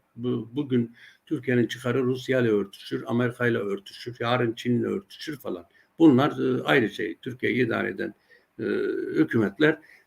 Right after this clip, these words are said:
e, bunun gereğini yaparlar. Ama biz Türk aydınları olarak, Türk halkı olarak, Türk vatandaşları olarak birbirimizi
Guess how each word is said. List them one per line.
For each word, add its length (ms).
e, 220
bunun 260
gereğini 400
yaparlar. 520
Ama 240
biz 240
Türk 200
aydınları 520
olarak, 520
Türk 240
halkı 380
olarak, 460
Türk 240
vatandaşları 800
olarak 480
birbirimizi 1300